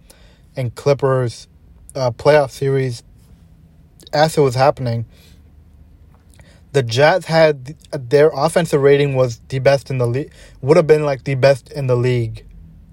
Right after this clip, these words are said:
The problem was they were still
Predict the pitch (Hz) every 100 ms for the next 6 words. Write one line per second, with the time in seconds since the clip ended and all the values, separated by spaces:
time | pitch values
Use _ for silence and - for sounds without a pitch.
0 | - _ - 123 156 185 190 151 143 131
1 | 123 175 170 165 139 127 _ _ _ _
2 | _ _ _ - - 170 175 170